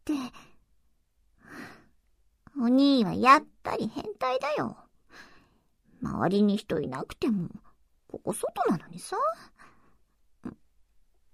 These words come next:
うん、うん。あ、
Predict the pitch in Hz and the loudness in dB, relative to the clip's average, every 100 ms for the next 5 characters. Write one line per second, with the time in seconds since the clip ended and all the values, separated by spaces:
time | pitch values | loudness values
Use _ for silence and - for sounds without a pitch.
0 | _ 247 254 247 - - - - - - | _ -6 -6 -8 -12 -20 -20 -20 -20 -20
1 | _ _ 427 349 233 202 - - - - | _ _ -8 -8 -8 -12 -18 -20 -18 -20
2 | - _ _ _ _ _ _ _ _ - | -20 _ _ _ _ _ _ _ _ -20
3 | - - 320 - - - - - - - | -18 -10 -8 -8 -12 -20 -20 -20 -20 -20
4 | - - _ _ _ _ _ _ 247 | -20 -20 _ _ _ _ _ _ -6